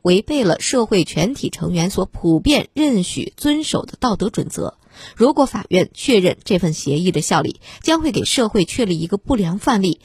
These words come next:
优质小学入学资格片区的居民，今后将有可能通过类似的方式帮助他人入学，以获取高额的回报，不利于教育公平的推进。因此，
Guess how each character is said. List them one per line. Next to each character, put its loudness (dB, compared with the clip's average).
优 6
质 0
小 0
学 4
入 0
学 0
资 -2
格 0
片 -2
区 -6
的 2
居 -4
民， 0
今 -2
后 2
将 0
有 4
可 -2
能 0
通 -6
过 0
类 2
似 -8
的 0
方 -2
式 0
帮 2
助 0
他 -2
人 0
入 0
学， -4
以 4
获 4
取 -8
高 4
额 -2
的 -2
回 -6
报， -2
不 6
利 2
于 2
教 2
育 0
公 0
平 -6
的 -8
推 -4
进。 0
因 2
此， -2